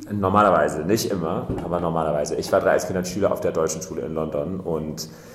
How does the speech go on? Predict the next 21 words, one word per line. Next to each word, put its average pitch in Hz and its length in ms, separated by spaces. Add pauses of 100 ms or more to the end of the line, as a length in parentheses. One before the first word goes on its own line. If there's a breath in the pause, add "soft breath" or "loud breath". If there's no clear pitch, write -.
(300 loud breath)
äh, 76 80
mein 78 200
Vater 85 520
ist - 80
ein 87 80
Deutschlehrer, 78 540
meine 78 180
Oma 80 220
kam 80 180
aus 80 220
Wien 78 200
und 78 120
wir 78 100
haben 80 200
ganz 107 380
oft - 380
zu 85 140
Hause 71 200
Deutsch 73 260
gesprochen. 67 440
Und 76 320